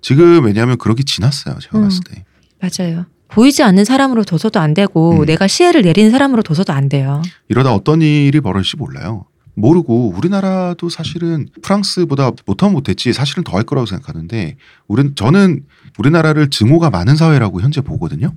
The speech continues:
Speaker 2: 음.
Speaker 1: 음, 증오와 미움과 배제와 혐오가 많은 사회인데 이것들이 결국은 어떤 그 프랑스적인 형태는 아닐지라도 어떠한 형태로든 결국 폭발은 될 거라고 봐요. 저는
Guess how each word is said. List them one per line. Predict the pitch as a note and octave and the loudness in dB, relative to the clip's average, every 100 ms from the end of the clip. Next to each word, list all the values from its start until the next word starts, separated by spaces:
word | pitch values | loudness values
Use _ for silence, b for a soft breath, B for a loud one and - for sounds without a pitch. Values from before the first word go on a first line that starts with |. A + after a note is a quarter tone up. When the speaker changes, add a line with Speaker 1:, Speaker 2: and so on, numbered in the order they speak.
| - | -4
Speaker 2:
음. | G#3+ G3 F#3 - - | -2 -2 -4 -12 -14
Speaker 1:
음, | G2 - - _ - | -12 -14 -18 _ -4
증오와 | G#2 B2 B2 G2+ | 0 2 2 2
미움과 | G2+ G#2 G2+ G2 G#2+ A2+ - | 0 0 -2 -2 -2 -4 -4
배제와 | F#2 A2 G#2 | -2 0 2
혐오가 | B2 C#3 C3 | 2 0 -2
많은 | A#2+ E2 G2 G2+ | -6 -6 -4 -6
사회인데 | F2 D#2 D2+ F2 D2 C2+ B B | -6 -8 -8 -8 -8 -12 B B
이것들이 | F#2 A#2 C#3 C3 A2+ A2 G#2+ G2 | -2 0 0 0 0 2 0 -2
결국은 | F#2 G2+ G2 G#2 G2 - - b b b | -4 -4 -2 -2 -2 -4 -12 b b b
어떤 | - F2+ A2+ G2 | -8 -4 -2 -4
그 | - | -4
프랑스적인 | - F3+ G#3 - F3+ E3 | -4 -4 -2 -2 0 2
형태는 | E3 G#3 G#3+ G3+ | 0 0 -2 -2
아닐지라도 | F2 F2+ - - F#2+ F2+ - | -4 -6 -10 -10 -8 -8 -8
어떠한 | F#2 C#3+ C#3 | -4 0 2
형태로든 | F3 F#3+ F#3+ C#3+ C#3 E3 | 2 0 -4 -2 -2 -2
결국 | G2 A2 E3 | -2 -2 -4
폭발은 | - - A3 G3 | -6 -2 0 -2
될 | F#3 | -6
거라고 | - A#3 B3 | -2 0 0
봐요. | G2+ E2+ - | -4 -6 -12
저는 | D#3 D2+ | -12 -10